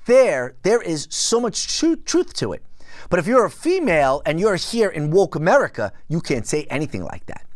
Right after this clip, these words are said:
God forbid you said something like that, even though it's true.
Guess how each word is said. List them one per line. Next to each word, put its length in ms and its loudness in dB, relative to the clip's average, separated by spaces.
God 220 4
forbid 500 -2
you 60 -8
said 260 -6
something 280 -8
like 200 -6
that, 240 -6
even 380 -2
though 320 -2
it's 220 -4
true. 360 -6